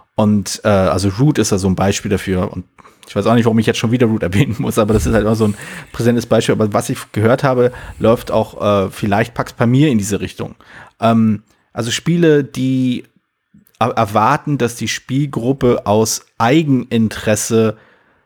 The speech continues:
dafür sorgt, dass bestimmte Spieler nicht zu sehr zurückfallen, weil sie s-, damit ein zu leichtes Fressen für einen Gegner werden, der dann das Spiel an sich reißt.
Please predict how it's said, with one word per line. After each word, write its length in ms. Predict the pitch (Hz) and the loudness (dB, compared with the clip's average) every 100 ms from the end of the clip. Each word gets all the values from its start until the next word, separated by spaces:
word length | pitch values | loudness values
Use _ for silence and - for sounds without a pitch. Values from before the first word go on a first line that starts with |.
| _ _ | _ _
dafür 340 | 110 101 107 | -2 -2 -4
sorgt, 540 | 90 92 107 120 113 - | -4 0 2 2 0 -6
dass 140 | 95 | -8
bestimmte 720 | - 107 - 113 131 - 113 | -6 -8 -2 0 0 0 -2
Spieler 680 | 113 - - 113 110 104 104 | -2 -6 -4 -2 2 2 2
nicht 460 | 101 101 113 - - | 2 2 0 -2 -10
zu 300 | - 113 123 | -6 -4 -4
sehr 560 | 113 117 107 104 101 - _ _ _ _ _ | -2 2 4 4 0 -4 _ _ _ _ _
zurückfallen, 960 | - 117 117 202 - - 92 104 127 139 | -6 0 0 0 -2 -2 2 2 0 -2
weil 360 | 101 107 110 104 | 0 2 2 2
sie 220 | 101 101 | 0 -4
s-, 200 | 92 - _ | -6 -10 _
damit 480 | - 101 117 117 - | -2 0 2 0 -2
ein 240 | 113 104 101 | -2 -2 -2
zu 240 | - 143 | -2 2
leichtes 400 | 110 107 - 110 | 2 0 -2 -8
Fressen 380 | - 107 - 107 | -2 -2 -2 -6
für 260 | - 104 | -2 -2
einen 460 | 95 98 98 98 95 | -2 -2 -2 -2 0
Gegner 380 | 113 123 107 101 | 0 2 2 2
werden, 280 | 98 95 101 | 0 -2 -2
der 160 | 104 | -2
dann 220 | 101 98 | 0 -2
das 120 | 101 - | -2 -4
Spiel 260 | - 104 | -2 0
an 140 | 107 127 | 2 2
sich 240 | 113 - | 0 -4
reißt. 360 | - - - | -10 -12 -18